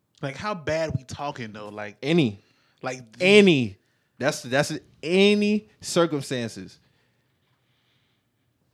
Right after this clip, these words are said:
Speaker 1: Mm, and I, that would, you'd have to say no then, like, 'cause if somebody did you, like,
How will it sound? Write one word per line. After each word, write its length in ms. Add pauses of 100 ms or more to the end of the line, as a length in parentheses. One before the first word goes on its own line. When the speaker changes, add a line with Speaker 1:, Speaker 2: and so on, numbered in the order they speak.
(580)
Speaker 1:
Mm, 360 (160)
and 180
I, 100
that 260
would, 140
you'd 120
have 180
to 60
say 220
no 260
then, 300
like, 380
'cause 160
if 80
somebody 300
did 400
you, 160
like, 300